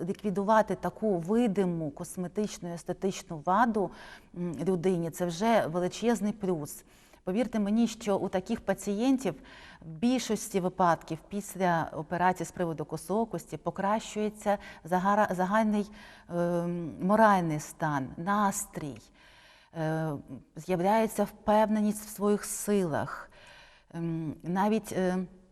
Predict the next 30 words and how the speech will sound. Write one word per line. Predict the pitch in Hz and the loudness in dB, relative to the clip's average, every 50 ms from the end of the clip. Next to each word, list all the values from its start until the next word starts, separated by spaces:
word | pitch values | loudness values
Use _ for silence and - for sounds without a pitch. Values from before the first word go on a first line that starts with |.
| _ _ _ _ _ _ _ _ _ _ _ - 151 - | _ _ _ _ _ _ _ _ _ _ _ -14 -6 -2
покращується | - 180 - 190 214 220 220 - 220 220 - 196 180 | -2 2 4 4 4 4 4 2 -4 -4 -2 -2 0
загальний, | 165 175 180 180 185 220 226 220 208 208 202 202 185 - - | 2 2 2 4 4 4 4 4 2 2 2 0 -2 -2 -4
е, | 190 190 185 185 185 | -2 0 2 2 0
спос-, | 185 - - - - 233 240 233 233 - - | 0 -4 -8 -6 0 0 2 2 0 -2 -10
стан | - - - 254 254 233 | -4 0 4 4 4 4
життя, | 202 185 208 226 - - - 262 233 202 165 - - - - | 4 2 -2 -4 -2 2 6 6 8 8 6 4 0 -4 -2
рівень | 190 202 233 220 226 226 214 | 0 0 2 2 2 2 0
життя | 196 - 226 - - 220 180 | 0 -4 -4 0 2 2 2
покращується. | - - 147 - 165 165 151 143 143 - - - 135 135 - - - - 127 - - - - - - - - - - - - | 2 0 -2 -2 -2 -2 -2 -2 -4 -6 -10 -12 -12 -12 -14 -12 -8 -8 -8 -8 -10 -14 -20 -20 -20 -20 -20 -20 -16 -12 -4
Є | 165 202 226 | -2 0 0
такі | 226 226 226 220 | 0 0 -2 -2
випадки, | 196 208 202 - 220 233 233 - - 208 | -2 -2 0 0 0 0 0 -2 -6 -8
коли | - - 208 202 220 220 208 | -6 -4 -2 0 0 0 0
взагалі | 185 185 202 208 208 226 220 220 202 170 | 0 -2 -2 0 0 0 2 2 0 0
така | - - 147 185 180 | 0 -4 -4 -4 -4
операція | 175 - 202 208 240 277 277 - 185 | -4 -4 -2 0 0 0 0 0 -2
може | 180 185 226 247 214 233 220 196 | -2 0 -2 -2 -2 -2 -4 -4
повністю | - - 233 254 254 247 233 - 185 | -4 -4 -4 -2 0 0 0 -2 -4
змінити | 170 170 185 180 202 233 240 240 - 208 196 | -4 -4 -2 0 0 0 0 0 -2 -4 -4
життя | 180 196 190 - - 214 214 | -4 -6 -4 0 0 2 2
людини. | 214 208 180 202 202 185 160 147 127 120 - - - - - - - - - - - | 2 0 0 2 2 2 2 0 -2 -6 -8 -12 -16 -18 -20 -20 -18 -20 -20 -14 -8
Е, | - 165 170 151 | -4 -2 -2 -2
от | 165 175 - - | -2 -2 -2 -2
я | 151 202 | 0 0
можу | 208 214 208 208 202 | 0 0 0 0 -2
такий | 190 185 - 190 196 | -2 -4 -4 -4 -4
приклад, | - 202 190 - 185 - | -4 -2 -2 -2 -2 -2
привести | - 185 202 196 196 190 - 185 | -2 0 0 2 0 0 -2 -4
приклад. | - - 285 285 - 190 170 170 - - | -2 0 0 0 2 0 0 0 -2 -4
Е, | 175 170 170 175 | -2 -2 -2 -2